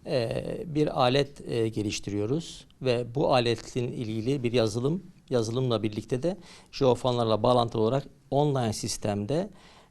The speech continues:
deprem olduğu anda ilk sinyali alıp ikinci ana şok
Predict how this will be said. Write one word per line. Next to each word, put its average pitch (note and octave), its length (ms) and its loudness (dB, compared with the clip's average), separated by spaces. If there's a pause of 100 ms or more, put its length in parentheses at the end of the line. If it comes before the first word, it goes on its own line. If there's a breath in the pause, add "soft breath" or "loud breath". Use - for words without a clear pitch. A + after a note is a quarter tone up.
(120 loud breath)
deprem C3+ 500 2
olduğu C3 360 4
anda A#2 280 4
ilk C#3 200 0
sinyali A2+ 480 -2
alıp C#3+ 280 0 (260)
ikinci B2+ 440 -2
ana B2+ 240 -2
şok A2+ 220 -8